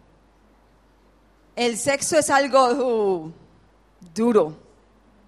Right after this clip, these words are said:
Tenemos que aprender a controlar esa área. Orando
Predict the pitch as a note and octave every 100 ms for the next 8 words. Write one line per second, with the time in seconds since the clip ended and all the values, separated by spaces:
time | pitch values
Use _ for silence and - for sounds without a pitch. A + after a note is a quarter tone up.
0 | - G#3+ G#3 A3 C4 A#3+ B3 A#3 A#3 A3+
1 | A#3+ G3+ G3 F#3 G3 G3 G3+ G3 F3+ E3+
2 | E3 D#3 - _ _ _ _ _ _ _
3 | _ _ - F#3+ G#3 G#3 F#3+ E3 D#3+